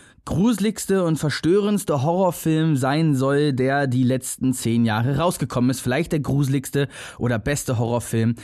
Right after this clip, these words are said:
seit Der Exorzist. Jetzt muss man aber mal darüber deklarieren, was denn eigentlich gruselig ist oder was einen guten Horrorfilm ausmacht.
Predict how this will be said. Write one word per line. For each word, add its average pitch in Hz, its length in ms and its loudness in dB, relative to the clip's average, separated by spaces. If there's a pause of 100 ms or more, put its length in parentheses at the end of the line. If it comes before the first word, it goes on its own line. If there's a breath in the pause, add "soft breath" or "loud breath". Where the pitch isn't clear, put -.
(140 loud breath)
seit 110 280 -4
Der 104 80 -2
Exorzist. - 640 -4 (480)
Jetzt 151 220 0
muss 226 200 4
man 226 120 2
aber 170 200 0
mal 151 280 0
darüber 135 580 0
deklarieren, 131 760 0
was 139 200 -2
denn 151 160 0
eigentlich 123 440 -2
gruselig 143 480 2
ist - 360 -8
oder 117 440 -2
was 127 220 -4
einen 135 180 0
guten 131 240 0
Horrorfilm 143 500 0
ausmacht. 135 540 -2